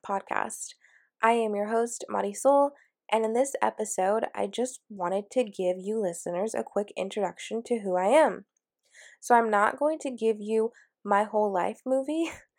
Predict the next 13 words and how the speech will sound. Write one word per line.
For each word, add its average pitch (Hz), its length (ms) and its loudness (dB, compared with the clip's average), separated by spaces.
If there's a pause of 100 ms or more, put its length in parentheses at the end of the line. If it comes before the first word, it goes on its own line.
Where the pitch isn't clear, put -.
<laughs> - 380 -14
I 208 320 4
instead 202 520 0
am 190 200 -2
going 185 340 0
to 196 100 -10
share 180 260 2
with 180 240 -6
you 175 280 -4 (120)
two 214 400 -2
major 190 300 -2
life 180 260 0
events 269 460 0